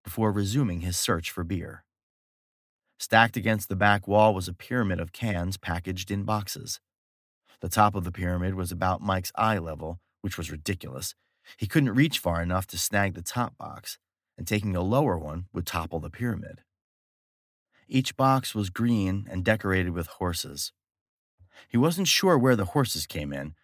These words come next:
but the price was right, and it was beer. At least,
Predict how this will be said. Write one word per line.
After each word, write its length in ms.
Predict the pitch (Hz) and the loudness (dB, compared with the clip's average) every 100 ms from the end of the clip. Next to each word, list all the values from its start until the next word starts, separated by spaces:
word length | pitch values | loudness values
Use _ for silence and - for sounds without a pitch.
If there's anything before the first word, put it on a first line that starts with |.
| _ _ | _ _
but 140 | 82 | -8
the 80 | 98 | -4
price 340 | - 147 135 | 4 6 6
was 160 | - 76 | 0 -4
right, 240 | 76 78 95 - _ - | -2 -2 -4 -14 _ -8
and 120 | 80 | -6
it 80 | 82 | -4
was 160 | 92 | -4
beer. 420 | 90 85 71 73 _ _ _ _ _ _ _ _ _ | -2 -4 -4 -10 _ _ _ _ _ _ _ _ _
At 140 | 82 85 | -6 -2
least, 300 | 95 90 | -2 -4